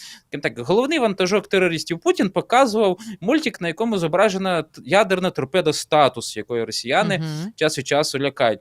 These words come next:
Speaker 1: Ну, от розповідають, що це такий собі атомний б-, підводний дрон, який може кудись доставити дуже потужну ядерну бомбу і влаштувати апокаліпсис. Е, структура реальності така, що десь, е, ну, лише на кінець дві тисячі двадцять другого року вони змогли зробити декілька ходових,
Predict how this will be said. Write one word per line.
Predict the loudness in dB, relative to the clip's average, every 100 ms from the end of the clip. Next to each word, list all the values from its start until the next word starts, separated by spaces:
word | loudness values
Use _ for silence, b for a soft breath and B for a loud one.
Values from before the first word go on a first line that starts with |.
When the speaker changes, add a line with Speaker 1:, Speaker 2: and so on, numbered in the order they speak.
| _
Speaker 1:
Ну, | -8
от | -8 -8 -10
розповідають, | -10 -4 0 2 2
що | -2
це | -10
такий | -10 -8
собі | -8 -4 -6 B B -16 0
атомний | 4 4 2 -2 -4 -4
б-, | -4 -4 -6 -8
підводний | -4 -2 0 -2
дрон, | 0 2 2
який | 0 -4 -4
може | -4 -4
кудись | -6 -6 -4
доставити | -6 -2 0 0 -2 -2 -4
дуже | -4 -6 -6
потужну | -6 -8 -6 -6 -2
ядерну | 0 2 0 -4
бомбу | -2 0 0 0
і |
влаштувати | -2 -4 -2 0 0
апокаліпсис. | -4 -2 -2 -2 -4 -14 -16 B B B -16 -12 -6
Е, | -2 -2 -2
структура | -4 -6 -2 0 4
реальності | 2 2 -2 -4 -6
така, | -4 -2 -2
що | -2
десь, | -6 -6 -4 -4
е, | -2 -2 -2
ну, | -2 -2 0 0
лише | 0 2
на | 0
кінець | 0 0 0 -2
дві | -4
тисячі | -6 -6 -2
двадцять | 0 0 -4
другого | -2 0
року | 0 -2 -2
вони | -2 -2
змогли | -2 -2 0 0
зробити | 0 0 0 0
декілька | 2 2 0 -2 -2
ходових, | 0 -2 2 0 0 -2